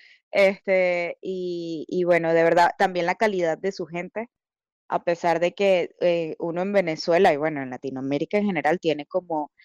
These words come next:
esa, esa creencia de que los americanos son como, este, muy, mm,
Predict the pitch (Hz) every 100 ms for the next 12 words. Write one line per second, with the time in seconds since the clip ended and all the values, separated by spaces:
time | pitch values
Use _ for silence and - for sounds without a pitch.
0 | - _ 180 170 190 185 196 190 175 -
1 | - 180 196 214 175 175 202 208 190 175
2 | 165 160 156 156 _ 156 156 151 156 160
3 | - - 190 196 190 202 185 165 - _
4 | _ _ 175 180 - 175 170 175 175 190
5 | 208 190 175 160 147